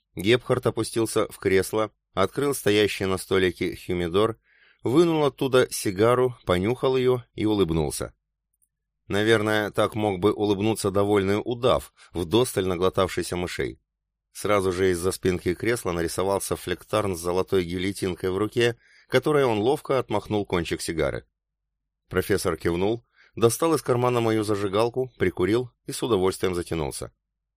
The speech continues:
Я и не заметил, как Гепхард выторговал у Жилы прощальный подарок "Сталка" с запоминающейся гравировкой. "Если пойду я долиною смертной тени, то не убоюсь я зла, потому что я и есть самое страшное зло в этой долине".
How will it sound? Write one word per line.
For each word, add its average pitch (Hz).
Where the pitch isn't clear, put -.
Я 107
и 135
не 139
заметил, 117
как 92
Гепхард 92
выторговал 90
у 92
Жилы 110
прощальный 90
подарок 87
"Сталка" 107
с 92
запоминающейся 104
гравировкой. 92
"Если 117
пойду 107
я 107
долиною 98
смертной 92
тени, 92
то 131
не 139
убоюсь 135
я 120
зла, 101
потому 98
что -
я 98
и 98
есть 110
самое 87
страшное 87
зло 92
в 85
этой 82
долине". 73